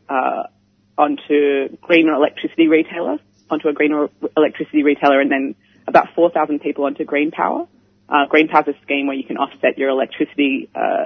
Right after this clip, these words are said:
emissions using renewable energy. It's a federal and state scheme. Uh, and that was, that impact was actually really significant, you know, a tangible impact above the renewable energy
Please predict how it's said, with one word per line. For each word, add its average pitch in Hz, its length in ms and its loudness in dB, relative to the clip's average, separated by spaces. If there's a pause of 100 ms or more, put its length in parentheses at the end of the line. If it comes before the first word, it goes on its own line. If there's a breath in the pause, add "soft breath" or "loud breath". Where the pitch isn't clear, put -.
emissions 143 580 -2 (200)
using 139 340 0
renewable 135 360 0
energy. 170 360 0 (720)
It's 160 140 2
a - 60 4
federal 139 360 6
and 120 200 0
state 123 260 2
scheme. 135 380 0 (340 loud breath)
Uh, 147 240 6
and 165 140 4
that 185 120 2
was, 220 200 2 (240)
that 226 160 4
impact 247 320 -2
was 196 80 0
actually - 260 -2
really 143 220 -2
significant, 151 580 -6
you 139 60 -6
know, 135 100 0
a - 40 -2 (100)
tangible 143 400 2
impact 135 480 0 (380)
above 143 460 4
the 151 80 -2
renewable 135 400 -4
energy 135 260 -2